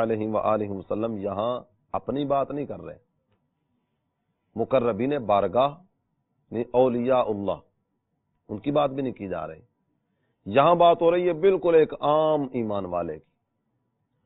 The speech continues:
اور صرف ایمان والوں کی بات نہیں ہے، کفار کے ساتھ بھی یہی معاملہ ہے کہ یہ بھی دنیا سے چلے جانے کے بعد ایسا نہیں ہے کہ سماعت چلی جاتی ہے۔ جس وقت قبر میں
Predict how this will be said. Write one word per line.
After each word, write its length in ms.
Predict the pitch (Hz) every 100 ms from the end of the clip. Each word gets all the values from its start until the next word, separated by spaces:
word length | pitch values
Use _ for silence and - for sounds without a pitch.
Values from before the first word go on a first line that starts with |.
| _ _
اور 140 | 151 156
صرف 180 | - 220 165
ایمان 300 | 180 165 160
والوں 280 | 156 156
کی 100 | 151
بات 260 | 139 127 127
نہیں 280 | 131 131 120
ہے، 100 | 120 _ _ _ _ _ _ _ _ _ _ _
کفار 420 | 120 - 123 151
کے 180 | 160 156
ساتھ 220 | 139 139
بھی 200 | 127 123
یہی 140 | 113
معاملہ 340 | 104 92 78 80
ہے 140 | - _ _ _ _ _ _ _ _ _ _ _ _
کہ 60 | -
یہ 200 | 113 170
بھی 120 | 175
دنیا 420 | 135 127 139 151 151
سے 320 | - 120 135 135 - -
چلے 220 | 143 160
جانے 340 | 147 123 120
کے 160 | 113 107
بعد 340 | 95 104 117 120 -
ایسا 380 | - 90 85 127
نہیں 240 | 147 180 175
ہے 80 |
کہ 80 | 139 135
سماعت 400 | 120 120 120 101
چلی 200 | 101 98
جاتی 360 | 87 76 82
ہے۔ 160 | 78 _ _ _ _ _ _ _ _ _ _ _ _ _ _ _ _ _ -
جس 180 | 131
وقت 260 | 156 160 -
قبر 220 | 143 151
میں 300 | 160 160 156